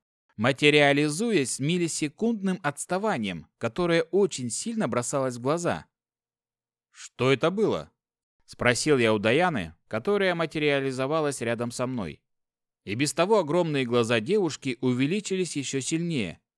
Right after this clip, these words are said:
Даяна тяжело дышала и слегка дрожала. Похоже, что она была серьезно напугана. Переборщила в прошлый раз с помощью, едва не исчерпав все энергетические запасы, которые еще толком не успели восстановиться.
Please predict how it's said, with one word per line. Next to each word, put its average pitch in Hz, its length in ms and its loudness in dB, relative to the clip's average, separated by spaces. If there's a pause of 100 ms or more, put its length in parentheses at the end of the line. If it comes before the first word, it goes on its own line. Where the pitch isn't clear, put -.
(440)
Даяна 123 460 2
тяжело 123 420 -2
дышала 143 500 2
и 120 160 -6
слегка 117 440 -6
дрожала. 113 580 -6 (640)
Похоже, 120 600 -2
что 113 220 0
она 147 200 0
была 135 200 0
серьезно 127 600 -2
напугана. 101 640 -6 (880)
Переборщила 156 880 -6
в - 60 -14
прошлый 104 400 -6
раз 160 180 -6
с - 40 -10
помощью, 98 680 -8 (480)
едва 98 380 -4
не 95 160 -4
исчерпав 107 540 -8
все - 260 -8
энергетические 101 920 -8
запасы, 95 540 -8
которые 135 520 -6
еще - 220 -8
толком 143 440 -8
не 117 100 -4
успели 117 380 -6
восстановиться. 117 840 -8